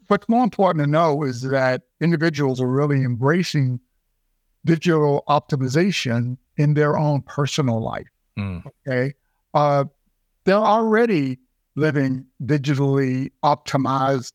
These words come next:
Speaker 1: and enhanced lives. Uh, when's the last time you've been on Amazon? Okay. How about your medical records? Uh,
Speaker 2: Right.
Speaker 1: how about appointments? Um, you get all of that at a touch, as a, uh, at the touch of an app.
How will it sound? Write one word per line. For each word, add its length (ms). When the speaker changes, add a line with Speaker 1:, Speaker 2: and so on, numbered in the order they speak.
Speaker 1:
and 400
enhanced 880
lives. 640
Uh, 160
when's 260
the 60
last 260
time 240
you've 140
been 140
on 180
Amazon? 640
Okay. 480
How 60
about 260
your 100
medical 600
records? 560
Uh, 220
Speaker 2:
Right. 80
Speaker 1:
how 60
about 160
appointments? 640
Um, 540
you 120
get 160
all 220
of 80
that 220
at 160
a 80
touch, 560
as 160
a, 100
uh, 100
at 160
the 120
touch 360
of 100
an 200
app. 280